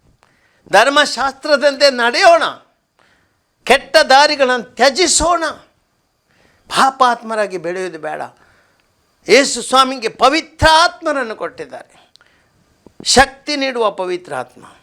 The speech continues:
ಬುದ್ಧಿವಂತಿಕೆ ನೀಡುವ ಪವಿತ್ರ ಆತ್ಮ, ದೇವರ ಕೃಪೆ ನೀಡುವಂಥ ಪವಿತ್ರ ಆತ್ಮ, ಎಲ್ಲ ಜ್ಞಾನವನ್ನು ನೀಡುವಂಥ ಪವಿತ್ರ ಆತ್ಮ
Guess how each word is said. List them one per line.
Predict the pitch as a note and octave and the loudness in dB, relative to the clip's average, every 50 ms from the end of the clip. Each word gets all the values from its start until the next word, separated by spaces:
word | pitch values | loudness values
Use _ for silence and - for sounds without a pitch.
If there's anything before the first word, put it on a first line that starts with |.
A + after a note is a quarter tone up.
| _ _ _ _ _ _ _ _ _ - D#3 | _ _ _ _ _ _ _ _ _ -4 2
ಬುದ್ಧಿವಂತಿಕೆ | F#3 C#4 C#4+ C4 A#3+ C#4 C4+ C4 B3+ A#3 - - A#3 A3 A3 | 2 2 2 2 -2 -2 -2 -2 -2 -4 -8 -8 -6 -4 -4
ನೀಡುವ | G#3 G3+ G3+ G#3 G3+ G3 F#3 E3+ | -4 -2 -4 -4 -4 -4 -6 -6
ಪವಿತ್ರ | D#3 F3 F3+ E3+ E3 E3 - D3 | -6 -6 -8 -8 -8 -8 -6 -6
ಆತ್ಮ, | C3+ C3+ B2+ - - A2+ G#2 - - - _ _ _ _ _ _ _ _ _ _ _ _ _ _ - | -6 -6 -6 -10 -16 -20 -20 -20 -20 -20 _ _ _ _ _ _ _ _ _ _ _ _ _ _ 2
ದೇವರ | G3 A#3+ C4 C4+ C4+ B3+ A#3+ | 2 4 4 2 0 -2 -4
ಕೃಪೆ | - - - - - - D#4 D4+ | -6 -8 -10 -10 -6 -2 0 0
ನೀಡುವಂಥ | D4 C#4+ C#4 C4+ B3 A#3+ A#3 G#3+ F#3+ - G3+ | 0 -2 -4 -6 -6 -4 -6 -6 -6 -4 -4
ಪವಿತ್ರ | F#3+ E3+ - - D#3 F3+ G#3 A3 G#3+ - F3+ E3 | -4 -4 -4 -8 -10 -10 -10 -10 -14 -16 -18 -18
ಆತ್ಮ, | - - - _ _ C#3 C#3 A#2 - - - _ _ _ _ _ _ _ _ _ _ _ - | -18 -18 -20 _ _ -18 -16 -16 -18 -20 -20 _ _ _ _ _ _ _ _ _ _ _ 2
ಎಲ್ಲ | F#3+ A#3 C4 C#4 C#4 B3+ | 4 4 4 4 2 2
ಜ್ಞಾನವನ್ನು | G#3+ F3 G#3+ B3 C4 D4 D#4+ E4 D4+ C4+ C4 B3 A#3 | 2 2 0 2 2 2 2 2 0 -2 -2 -2 -4
ನೀಡುವಂಥ | G#3+ G#3 A3 A#3+ A3 A#3 A#3 A3+ G#3+ - G#3+ | -6 -4 -6 -6 -4 -4 -4 -6 -4 -4 -4
ಪವಿತ್ರ | G3 F#3 - - F3 F#3+ G#3 G3+ - F#3 F3 | -4 -4 -4 -6 -8 -8 -10 -14 -10 -8 -6
ಆತ್ಮ | D#3 C#3+ - - A#2 G#2 G#2 | -6 -6 -8 -12 -18 -20 -20